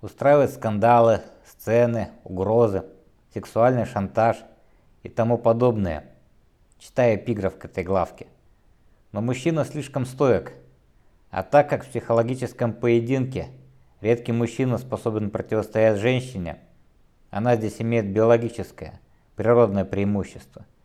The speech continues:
то ему ничего иного не остаётся, как реализовать своё преимущество в физической силе. А куда ему деваться? Собака тоже может укусить, если ей делать больно. Но кто будет обвинять в этом собаку?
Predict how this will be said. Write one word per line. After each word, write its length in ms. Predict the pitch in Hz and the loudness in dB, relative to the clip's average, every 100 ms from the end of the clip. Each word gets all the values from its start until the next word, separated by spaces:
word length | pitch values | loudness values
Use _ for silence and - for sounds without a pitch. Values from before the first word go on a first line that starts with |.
| _ _ _ - | _ _ _ -4
то 60 | |
ему 240 | 110 135 165 | 0 2 2
ничего 440 | 156 127 143 151 | 0 -2 4 4
иного 300 | 143 147 143 | 6 4 4
не 140 | 139 135 | 2 0
остаётся, 680 | 131 143 151 160 160 92 - - _ | -2 0 2 2 0 -8 -8 -20 _
как 220 | 107 - | -8 0
реализовать 600 | 113 123 113 127 139 131 | 0 2 4 6 6 6
своё 200 | - 117 | 2 -2
преимущество 680 | 113 107 113 131 131 - 85 | 0 -2 0 -4 -6 -14 -14
в 60 | |
физической 600 | - 104 120 - - 107 | -6 -4 -4 -6 -8 -8
силе. 420 | - - 95 80 - _ _ _ _ _ | -6 -6 -4 -6 -10 _ _ _ _ _
А 120 | - 107 | -14 -6
куда 280 | 143 131 113 | -2 2 2
ему 160 | 98 | 2
деваться? 540 | 95 104 95 85 - - _ _ _ _ _ _ - | 0 2 2 0 -8 -20 _ _ _ _ _ _ -8
Собака 380 | 92 131 139 156 | 2 2 2 2
тоже 280 | 143 135 | 4 4
может 300 | 131 127 110 | 2 0 -2
укусить, 460 | 117 - 113 147 143 | -4 -4 -4 -4 -6
если 240 | 107 - | -8 -4
ей 80 | 104 | -4
делать 340 | 98 113 117 101 | 2 6 6 4
больно. 440 | 98 95 80 76 - _ _ _ _ _ _ - | -2 -2 -2 -12 -18 _ _ _ _ _ _ -12
Но 100 | 95 | -4
кто 200 | - 156 | 2 4
будет 320 | 143 123 131 | 4 0 0
обвинять 420 | 107 110 131 131 | 0 0 0 0
в 80 | 98 | 0
этом 240 | 127 107 | 0 0
собаку? 560 | - 110 110 95 - | -2 0 2 2 -2